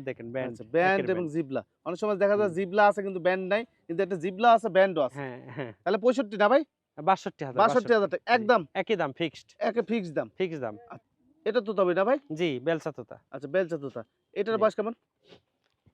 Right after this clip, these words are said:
Speaker 1: এটা সব হালকা বয়স। এটা ছয় দাঁত যে নতুন আট দাঁত,
Speaker 2: আচ্ছা।
Speaker 1: ছয় দাঁতই ধরা চলে।
Speaker 2: ছয় দাঁতে চল-, ধরা
Speaker 1: হুম।
Speaker 2: চলে। এই যে ব্যান্ড দেখেন। আজকে ছাগলগুলো কোনোটার চাইতে কোনোটা খারাপ না।
Speaker 1: একদম সব আনকমন,
Speaker 2: হুম,
Speaker 1: সুন্দর।
Speaker 2: আনকমন ব্যান্ডের ছাগল।
Speaker 1: হুম।
Speaker 2: আচ্ছা, এই ছাগলটা,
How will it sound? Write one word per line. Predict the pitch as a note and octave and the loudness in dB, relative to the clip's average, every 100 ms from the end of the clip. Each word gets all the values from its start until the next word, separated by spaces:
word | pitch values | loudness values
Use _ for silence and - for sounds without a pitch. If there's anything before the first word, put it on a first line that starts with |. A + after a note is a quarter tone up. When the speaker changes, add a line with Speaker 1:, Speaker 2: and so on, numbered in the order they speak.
| _ | _
Speaker 1:
এটা | G3 | -10
সব | - A3 F3+ | 4 4 6
হালকা | E3 C#3+ C#3+ | 0 2 0
বয়স। | C3+ B2 | 0 -2
এটা | - F3 F#3+ | -8 -8 0
ছয় | G3+ F#3+ | 2 2
দাঁত | F3+ | 2
যে | D#3+ | 2
নতুন | F3+ F#3 F#3 E3+ | 2 2 2 0
আট | D3 | 0
দাঁত, | B2+ A#2+ | -2 -6
Speaker 2:
আচ্ছা। | - | -8
Speaker 1:
ছয় | D3+ F3 | -4 -2
দাঁতই | E3+ E3+ F3+ | -2 -4 -6
ধরা | C3+ A#2 | -6 -8
চলে। | A2+ F2+ _ | -10 -20 _
Speaker 2:
ছয় | D#3+ D#3+ | 0 0
দাঁতে | E3 D#3 | -4 -4
চল-, | D#3+ D3+ | -4 -4
ধরা | C3+ D3+ C#3+ | -2 0 0
Speaker 1:
হুম। | |
Speaker 2:
চলে। | - G#2 _ | -2 -14 _
এই | D3+ | -6
যে | D#3 | -4
ব্যান্ড | C#3+ D3+ | -2 -4
দেখেন। | C3+ A2+ - _ _ _ - | -6 -10 -18 _ _ _ -6
আজকে | G3+ B3 B3 | 0 4 4
ছাগলগুলো | A3 A3 A3+ B3 | 4 0 4 2
কোনোটার | A3 A#3 A#3 A#3+ | 2 -2 0 -4
চাইতে | - B3+ A#3+ | -2 -2 0
কোনোটা | A#3 A3+ G3+ | 0 -2 0
খারাপ | F#3+ F3+ A3+ | 2 4 4
না। | |
Speaker 1:
একদম | C3+ A3 | 2 -4
সব | - G3+ D#3+ _ _ _ | 2 0 0 _ _ _
আনকমন, | E3 E3 D#3 D3 C#3 | -4 -2 -2 -2 -4
Speaker 2:
হুম, | A#2+ | -2
Speaker 1:
সুন্দর। | F3 | -2
Speaker 2:
আনকমন | F#3 F3+ F3+ D#3+ | 0 0 -2 0
ব্যান্ডের | D#3 C#3+ - | 0 -2 -8
ছাগল। | B2 G#2+ | -10 -10
Speaker 1:
হুম। | - - _ _ _ | -14 -20 _ _ _
Speaker 2:
আচ্ছা, | C#3+ - A#2 _ _ - | -10 -8 -18 _ _ -2
এই | A3+ | 0
ছাগলটা, | A3 G#3 | 2 0